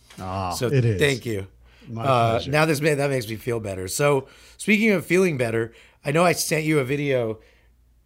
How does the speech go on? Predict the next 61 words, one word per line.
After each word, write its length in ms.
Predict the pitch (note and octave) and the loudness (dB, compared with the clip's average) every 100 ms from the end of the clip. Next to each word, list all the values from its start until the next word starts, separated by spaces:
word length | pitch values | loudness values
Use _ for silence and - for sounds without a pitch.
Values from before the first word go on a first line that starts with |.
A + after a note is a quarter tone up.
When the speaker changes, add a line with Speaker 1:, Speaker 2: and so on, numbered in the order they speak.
| - | -16
Speaker 2:
this 300 | G#2+ G#2+ A2 | -10 -10 -8
week 400 | A2 G#2 - _ _ | -8 -8 -14 _ _
Speaker 1:
Yeah, 200 | A#2 B2 | -2 0
Speaker 2:
that 80 | A#2 | 2
Speaker 1:
you 80 | D3+ | 0
were 60 | |
the 80 | F3 | -2
first 240 | - E3 | -2 -2
Speaker 2:
I 20 | B2+ | 0
Speaker 1:
person 180 | C#3+ | 2
Speaker 2:
knew 60 | D3 | 2
Speaker 1:
to 40 | |
Speaker 2:
it, 40 | C3 | 2
Speaker 1:
send 140 | F#3 | 0
it 60 | E3 | 0
to 120 | C3 | -2
me. 240 | A2 F#2+ F#2+ | -2 -4 -4
Yeah, 200 | C#3 A#2 | -2 0
this 120 | A#2+ | -2
is, 60 | |
Speaker 2:
and 80 | D3+ | 0
Speaker 1:
this 140 | D3+ D#3+ | 0 2
Speaker 2:
I 40 | |
Speaker 1:
is 60 | F#3 | 4
Speaker 2:
knew, 60 | - | 4
Speaker 1:
a 80 | |
Speaker 2:
I 100 | A2+ E3 | 2 0
knew 140 | G3 | 2
it'd 160 | F#3 D3+ | 2 0
piss 220 | D#3+ - | -2 0
you 120 | D3+ | 0
off. 260 | B2 G#2 - | 0 -2 -8
So 200 | - C#3 | -2 0
let's, 340 | D3 C#3+ - | 0 -2 0
uh, 40 | D3 | 0
Speaker 1:
Yeah. 80 | C3+ | 0
Speaker 2:
start 240 | - D3+ | 0 0
with 100 | D3+ | 0
your 120 | D3+ | -2
to-, 260 | D3 D#3 D#3+ | 0 0 2
your 120 | C#3 | -2
first 320 | - E3 E3 | -2 -2 -2
hope-, 200 | D#3+ E3+ - | -2 -6 -2
Speaker 1:
Yeah, 200 | C3 G3+ | 2 4
Speaker 2:
hopeless 180 | F3+ B2+ | 4 0
Speaker 1:
this, 220 | D3+ D#3+ | 2 2
Speaker 2:
topic. 240 | G#2+ F#2+ _ _ _ | 0 -10 _ _ _
Speaker 1:
this 180 | D#3 - | -2 0
is, 280 | E3+ D#3+ B2+ | -2 -2 0
uh, 680 | C3+ B2+ A#2+ A2 G2 - - | 2 2 2 -2 -6 -14 -16
this 300 | - D#3+ F3 | 0 4 4
is 120 | B2+ G2+ | 2 0
something 440 | C3+ A#2 G2+ G#2 | 2 0 -2 -4
that 120 | G#2 | -2
I, 220 | A#2+ E3+ B2 | 0 0 0
I 160 | E3 | 0
thought 300 | G3 A#3 A3+ | 2 2 2
we 120 | G#3 | 2
were 120 | G3+ D#3 | 0 2
beyond 420 | C3+ C#3 D3+ B2 | 2 4 2 0
this, 340 | D#2+ - - | -2 -8 -10